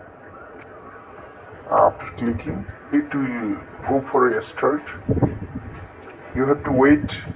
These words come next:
uh, thirteen or, I'm sorry, uh, fifteen to twenty minutes. It will,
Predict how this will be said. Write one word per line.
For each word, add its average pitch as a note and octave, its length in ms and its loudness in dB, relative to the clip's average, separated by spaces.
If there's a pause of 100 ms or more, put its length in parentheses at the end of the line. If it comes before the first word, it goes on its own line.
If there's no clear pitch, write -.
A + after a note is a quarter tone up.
(420)
uh, G#2 580 2 (1900)
thirteen F3 440 0 (440)
or, - 360 0 (320)
I'm A#2+ 120 -6
sorry, C3 340 -2 (320)
uh, - 720 -8
fifteen - 520 -2
to C#3+ 300 0 (200)
twenty C#3+ 320 0
minutes. B2 560 -4 (920)
It C#3+ 240 -4
will, A#2+ 460 0